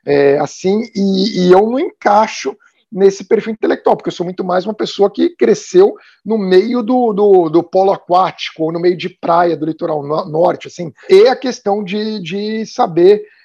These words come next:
é, brincar, é, em rede social, que eu brinco muito com o Milton Neves, inclusive, né, que também ele sabe fazer isso, que é não se levar tanto, quando o assunto é Oriente Médio, o assunto é política americana,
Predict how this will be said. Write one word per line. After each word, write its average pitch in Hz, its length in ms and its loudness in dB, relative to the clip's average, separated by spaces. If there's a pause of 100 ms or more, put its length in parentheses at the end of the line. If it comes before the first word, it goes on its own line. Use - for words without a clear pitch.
é, 170 260 4
brincar, 180 800 -2 (340)
é, 151 400 0
em 180 160 -4
rede 165 280 -2
social, 196 680 0
que 143 380 -6
eu 160 100 -4
brinco 208 240 -4
muito 226 160 -6
com 247 80 -8
o - 20 -4
Milton 254 340 -2
Neves, 160 600 0
inclusive, 135 520 -2
né, 147 140 -4
que - 80 -20
também 165 320 -2
ele 160 100 0
sabe 151 480 -2 (320)
fazer 214 180 -2
isso, 208 100 -6 (200)
que - 80 -2
é - 40 0
não 294 180 0
se 285 160 0
levar 226 520 2 (220)
tanto, 220 320 0
quando 240 180 0
o 233 60 4
assunto 269 460 -6
é - 20 2
Oriente 175 600 -2
Médio, 156 420 -2
o 143 40 -4
assunto 208 280 -10
é - 20 -2
política - 360 -10
americana, 139 500 -2